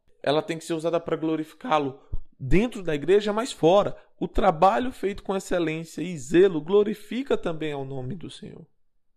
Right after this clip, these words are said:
Amém? E algumas considerações finais aqui sobre os recursos humanos e a gente vai olhar o projeto, o design do tabernáculo. Vamos lá, considerações finais.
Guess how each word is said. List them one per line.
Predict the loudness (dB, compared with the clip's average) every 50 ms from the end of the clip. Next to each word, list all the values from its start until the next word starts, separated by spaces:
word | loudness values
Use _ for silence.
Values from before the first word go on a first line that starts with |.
| _ _ _ _ _ -6
Amém? | -2 -2 0 0 0 -4 -4 -6 -10 -12 _ _ _ -12
E | -10 -8 -2 2 4
algumas | 4 4 2 0 -6 -6 -4
considerações | -4 -6 -4 0 2 2 2 2 0 -2 -6 -6
finais | -6 -6 -2 2 2 2 2 2
aqui | 0 -4 -4 -8 -8
sobre | -4 -2 -4 -4 -4
os | -4 -6
recursos | -6 -6 -6 -8 -10 -8 -8
humanos | -8 -6 -4 -4 -4 -4 -6 -10 -16 _ _ _ _ _ -8
e | -8
a | -8
gente | -8 -8 -10 -6
vai | -2 0
olhar | 0 0 0 -2
o | -4 -6
projeto, | -6 -6 -4 -2 -2 -2 0 2 2 2 2 0 -2 -6
o | -10
design | -10 -10 -14 -12 -8 -4 -4 -2 -2 -4 -6 -8 -8
do | -10 -8
tabernáculo. | -6 -6 -6 -6 -8 -10 -10 -12 -16 -16 -18 _ _ _ _ _ _ _ _ _ _
Vamos | -8 -6 -4 -2
lá, | -2 -4 -4 -6 _ _ _ _
considerações | -6 -4 -4 -4 0 0 0 0 0 -2 -6 -12 -10
finais. | -10 -10 -12 -12 -12 -14 -20 -20 -20